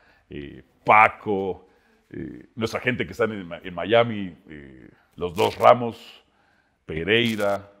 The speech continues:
José Ramón Faitelson, este,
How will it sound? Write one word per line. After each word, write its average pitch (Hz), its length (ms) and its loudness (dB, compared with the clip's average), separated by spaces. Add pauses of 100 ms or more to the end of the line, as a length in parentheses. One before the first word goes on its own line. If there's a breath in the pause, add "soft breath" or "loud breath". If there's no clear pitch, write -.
(120)
José - 220 -20
Ramón 98 380 -6
Faitelson, 95 760 -4 (140)
este, - 600 -20